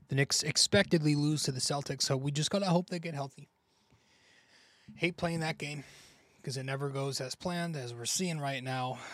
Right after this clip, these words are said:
Randall's still up in the air if he's even gonna return. How is he gonna look when he returns? He's a physical player. That shoulder's gonna require some maintenance. It's gonna be hit,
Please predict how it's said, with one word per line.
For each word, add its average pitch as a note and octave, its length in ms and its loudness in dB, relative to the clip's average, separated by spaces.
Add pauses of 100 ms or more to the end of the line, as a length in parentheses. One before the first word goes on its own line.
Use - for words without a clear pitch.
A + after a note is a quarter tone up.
(160)
Randall's C#3+ 360 -2
still C3+ 300 -2
up C3+ 160 -8
in C3+ 80 -6
the C3 120 -4
air C3+ 200 -4
if B2+ 100 -12
he's C3 220 -4
even C3 180 -4
gonna B2 160 -6
return. E3+ 600 -2 (1300)
How C3+ 260 -6
is C3 120 -6
he C#3 100 -6
gonna B2 240 -4
look F3+ 300 0
when F3+ 220 2
he E3+ 140 4
returns? E3 760 -2 (680)
He's - 240 -12
a B2+ 60 -10
physical C3 400 -4
player. F#3+ 500 0 (580)
That - 160 -12
shoulder's C#3 440 -4
gonna B2+ 180 -6
require D3 480 -2
some D3 220 -2
maintenance. D3+ 680 -4
It's - 160 -10
gonna C#3 240 -2
be C#3+ 320 -4 (680)
hit, D#3+ 320 2